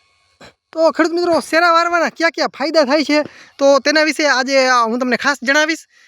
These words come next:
અને, અ, શું ફાયદો થાય છે ઝાકળમાં અને કયા કયા ફાયદા થાય, થાય છે ખાસ, તો તેના વિશે મિત્રો ખાસ માહિતી આપી, આપશું. ઘણા ખેડૂતો મિત્રો ડાયરેક્ટ આપણે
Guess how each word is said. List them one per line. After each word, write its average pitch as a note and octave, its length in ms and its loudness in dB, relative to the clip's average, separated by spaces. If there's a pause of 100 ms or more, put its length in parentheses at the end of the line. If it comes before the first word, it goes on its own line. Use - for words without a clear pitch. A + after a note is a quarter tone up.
(220)
અને, C#4 400 0 (560)
અ, B3 340 0 (100)
શું F4 320 4
ફાયદો D4+ 280 -2
થાય D4+ 140 2
છે D#4+ 120 -2
ઝાકળમાં D4+ 580 -4
અને C4+ 400 -2
કયા C#4+ 160 2
કયા C#4 160 0
ફાયદા B3 280 -2
થાય, A#3+ 200 -2
થાય B3 200 -4
છે A3 180 -4 (320)
ખાસ, C4 220 -2 (360)
તો B3 240 0
તેના C4 300 -2
વિશે B3+ 180 -2
મિત્રો A#3+ 180 -2
ખાસ C4 260 -4
માહિતી C#4+ 240 -2
આપી, C#4 200 -2
આપશું. C4+ 380 -6 (340)
ઘણા C#4+ 180 0
ખેડૂતો D#4+ 340 -2
મિત્રો C#4+ 240 -2
ડાયરેક્ટ C4+ 460 0
આપણે C4+ 520 -4